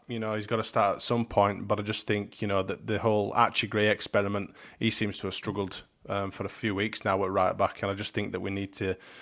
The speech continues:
put round pegs in round holes at the moment. I thought Gnonto and,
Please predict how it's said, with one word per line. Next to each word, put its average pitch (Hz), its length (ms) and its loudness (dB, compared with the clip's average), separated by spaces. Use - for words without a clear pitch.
put 107 180 2
round 98 380 6
pegs 95 320 0
in 95 140 -2
round 95 240 2
holes 95 460 0
at 107 80 -6
the 98 80 -2
moment. 92 360 0
I 110 60 0
thought 104 280 8
Gnonto 110 600 6
and, 107 420 0